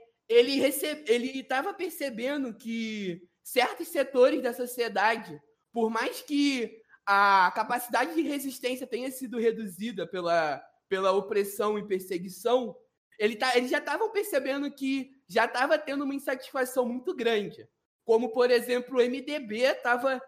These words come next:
só crescia a cada eleição, tava ganhando cada vez mais votos.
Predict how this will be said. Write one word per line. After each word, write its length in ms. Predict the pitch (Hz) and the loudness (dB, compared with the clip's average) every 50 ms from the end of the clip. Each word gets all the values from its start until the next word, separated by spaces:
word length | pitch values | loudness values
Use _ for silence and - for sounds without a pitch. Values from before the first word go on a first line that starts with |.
| _ _ - | _ _ -8
só 200 | - - 233 240 | -2 -2 0 0
crescia 600 | 240 349 285 302 - - - - 247 269 311 311 | -2 -2 -4 -2 -2 -4 -4 -6 -2 0 0 0
a 60 | 311 | 0
cada 300 | 311 247 247 247 269 269 | 0 0 0 2 0 0
eleição, 580 | 285 302 320 320 - - - 240 240 226 214 | -2 -2 -8 -8 -8 -4 -2 0 0 0 -2
tava 220 | - 196 175 190 190 | -2 -4 -4 -4 -2
ganhando 360 | 202 208 214 220 226 233 254 | -2 0 0 0 0 0 -2
cada 300 | - 254 240 233 247 214 | -4 -6 -4 -2 -2 -2
vez 200 | 196 190 226 262 | -2 -2 -4 -4
mais 220 | 285 269 302 311 | -6 -6 -6 -8
votos. 640 | 240 214 202 202 196 185 185 185 - _ _ _ _ | -8 -4 0 0 0 0 0 -4 -12 _ _ _ _